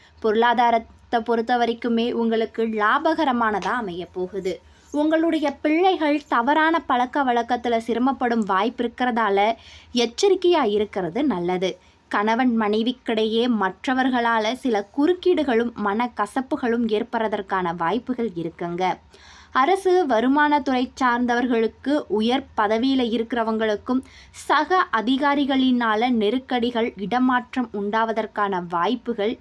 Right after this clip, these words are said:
இருக்கு. தொழில் செய்றவங்களுக்கு சிறியதான அளவுல சுணக்கமான நிலையா இந்த வாரம் அமையலாம்.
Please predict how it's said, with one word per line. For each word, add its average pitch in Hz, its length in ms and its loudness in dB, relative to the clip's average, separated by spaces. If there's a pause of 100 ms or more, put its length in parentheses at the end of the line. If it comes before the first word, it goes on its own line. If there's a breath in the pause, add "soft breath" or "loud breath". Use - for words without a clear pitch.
இருக்கு. 165 500 -6 (500 soft breath)
தொழில் 330 420 4
செய்றவங்களுக்கு 269 960 0 (180)
சிறியதான 277 600 2 (160)
அளவுல 240 400 0
சுணக்கமான 269 960 0
நிலையா 220 560 0
இந்த 208 320 -2
வாரம் 185 420 0
அமையலாம். 175 640 -2